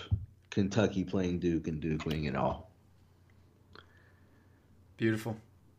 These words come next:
Speaker 1: As I was putting that down on paper, I had flashbacks of my senior, I think it was my senior year in high school, watching Christian Laettner hit that turnaround at the foul line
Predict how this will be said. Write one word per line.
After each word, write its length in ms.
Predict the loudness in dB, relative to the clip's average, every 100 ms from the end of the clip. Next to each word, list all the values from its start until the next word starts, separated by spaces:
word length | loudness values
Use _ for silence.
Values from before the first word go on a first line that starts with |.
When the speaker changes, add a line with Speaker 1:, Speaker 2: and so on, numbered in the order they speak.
| -20 -20 _ -20 _ _ _ -20 -2
Speaker 1:
As 200 | 4 6
I 80 | 8
was 120 | 6 4
putting 320 | 2 2 4
that 180 | 2 2
down 200 | 2 2
on 160 | 0
paper, 420 | -2 0 0 2 0
I 80 |
had 200 | 2 0
flashbacks 840 | -2 2 2 4 2 2 2 0 -6
of 560 | -4 -2 0 -2 -4 -2
my 200 | 0 2
senior, 560 | 2 4 6 6 6
I 40 | 4
think 240 | 2 4
it 100 | 6
was 140 | 6 6
my 120 | 2
senior 340 | 2 2 2
year 240 | 2 0 0
in 80 | 0
high 180 | 0
school, 440 | 0 -2 -2 -2 -6 -14 -20 -20 -20 -20 -20 -20 -20 -20 -20 -20 -20 0
watching 440 | 6 6 6 2 2
Christian 440 | 2 2 0 -4
Laettner 380 | -2 -2 -2 0
hit 200 | 0 2
that 240 | 2 0 0
turnaround 580 | 0 0 0 0 0
at 120 | -2 -6
the 60 |
foul 340 | -2 0 2 0
line 380 | -4 -4 -6